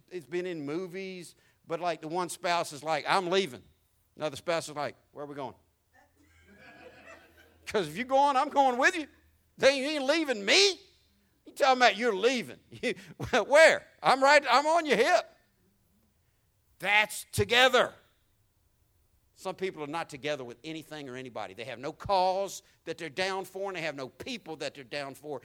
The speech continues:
and that's the most shallow existence in the world. You don't live for anything bigger than you. You're not connected to anything bigger than you. That's the most shallow existence in the world.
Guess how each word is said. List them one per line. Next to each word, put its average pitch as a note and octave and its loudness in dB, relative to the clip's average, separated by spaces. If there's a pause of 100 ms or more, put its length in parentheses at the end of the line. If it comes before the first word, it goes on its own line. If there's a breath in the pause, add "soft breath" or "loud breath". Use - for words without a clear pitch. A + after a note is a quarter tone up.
(160 loud breath)
and E3 -10
that's E3+ -6
the F3+ -12
most D#3+ -8
shallow F3 -4
existence C3+ -12
in C3+ -18
the G#2+ -18
world. A#2 -12 (720 soft breath)
You F3+ -8
don't E3+ -4
live F#3+ -2
for G#3 -6
anything F#3+ -8
bigger A3+ -2
than A3+ -8
you. B3 -6
You're A3 -10
not G#3+ -2
connected G#3+ -6
to F#3 -12
anything A#3 -12
bigger B3+ -6
than B3+ -14
you. C#4+ -12 (240 soft breath)
That's A3+ -6
the G#3+ -10
most G3+ -12 (160)
shallow G#3 -10
existence E3 -16
in E3+ -16
the D3+ -14
world. D3+ -10